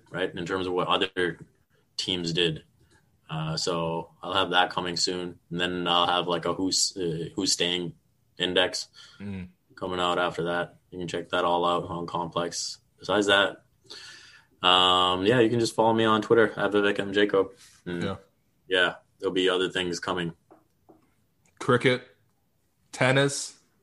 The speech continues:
Speaker 1: Cricket, tennis.
Speaker 2: Bro, you gotta ex-, you gotta expand even more, man. I wanna, I wa-, I wanna see you out here with, uh, ping pong, uh,
Speaker 1: Ping pong.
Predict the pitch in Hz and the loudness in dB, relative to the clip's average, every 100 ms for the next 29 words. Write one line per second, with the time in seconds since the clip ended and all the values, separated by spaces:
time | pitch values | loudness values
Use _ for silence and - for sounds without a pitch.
0 | - 107 107 113 95 - 107 110 107 - | -2 2 6 6 4 2 2 4 2 0
1 | - - - 117 87 110 120 107 120 123 | -4 -6 0 0 2 0 0 0 2 4
2 | 127 110 113 - 120 131 110 117 107 117 | 4 2 -4 0 4 4 2 0 0 2
3 | 101 87 85 90 98 107 95 107 104 104 | 0 -2 -6 -6 -4 -4 -4 -4 -4 -4
4 | 113 117 - 113 104 104 104 107 98 92 | -2 -2 -2 -2 0 0 0 -2 -2 -6
5 | - 90 85 78 - - 101 104 101 101 | -6 -6 -6 -10 -14 -12 -8 -4 0 0
6 | 104 107 - - _ _ _ _ _ _ | 0 -6 -14 -20 _ _ _ _ _ _
7 | - 92 82 80 80 85 - - - - | -8 -6 -6 -8 -10 -10 -8 -8 -8 -14
8 | 90 | -16